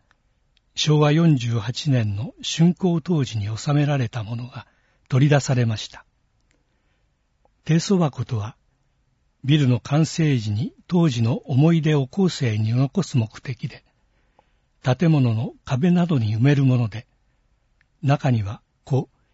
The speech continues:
山沢市長と民間関係者の代表であった故寺島修三氏による文書が残されていました。寺島氏は、建設までの道のりを、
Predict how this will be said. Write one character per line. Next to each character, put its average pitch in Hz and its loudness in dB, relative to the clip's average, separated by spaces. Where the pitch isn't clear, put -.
山 139 0
沢 165 -2
市 - -6
長 127 -2
と - -14
民 139 4
間 143 2
関 143 0
係 139 -2
者 120 -4
の 104 -4
代 131 0
表 151 0
で 135 0
あ 131 0
っ 131 -8
た 110 -14
故 135 -4
寺 160 0
島 160 2
修 165 0
三 170 0
氏 - -6
に 107 -2
よ 110 -6
る 113 -8
文 175 2
書 147 -6
が 110 -12
残 135 -4
さ 175 -2
れ 131 2
て 113 -8
い 98 -6
ま 95 -10
し - -14
た。 - -20
寺 151 0
島 180 2
氏 - -4
は、 101 -12
建 143 4
設 151 0
ま 143 4
で 123 0
の 110 0
道 113 -2
の 127 4
り 117 -2
を、 123 -6